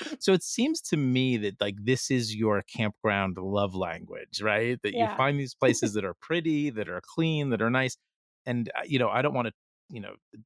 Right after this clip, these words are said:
Speaker 1: spell out your travel philosophy for you,
Speaker 2: <laughs>
Speaker 1: but it seems like you, you pick these places because you're there to travel and see the area and, and not be at the campground all day, right?
Speaker 2: Right. Right. And I, whenever I can find the place that has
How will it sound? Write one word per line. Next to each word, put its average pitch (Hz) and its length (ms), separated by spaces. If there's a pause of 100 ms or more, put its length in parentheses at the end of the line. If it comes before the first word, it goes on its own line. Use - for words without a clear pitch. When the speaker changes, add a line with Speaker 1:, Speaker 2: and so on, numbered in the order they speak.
Speaker 1:
spell 117 340
out 104 140
your 120 200
travel 107 380
philosophy 98 600
for 185 260
you, 107 280
Speaker 2:
<laughs> - 420
Speaker 1:
but 127 160
it 135 120
seems 185 220
like 143 180
you, 131 140
you 120 180
pick - 340
these 127 200
places 120 560
because 110 800
you're 117 340
there 113 540 (180)
to 110 120
travel 123 540
and 98 140
see 123 160
the 107 240
area 110 560
and, 113 220
and 117 160
not 117 340
be 113 140
at 101 100
the - 80
campground 90 560
all 90 180
day, - 80 (220)
right? 110 320
Speaker 2:
Right. 202 280 (480)
Right. 208 420
And 233 180
I, 233 380
whenever 247 380
I 196 140
can 320 520
find 226 280
the 196 80
place 202 320
that 185 120
has 196 180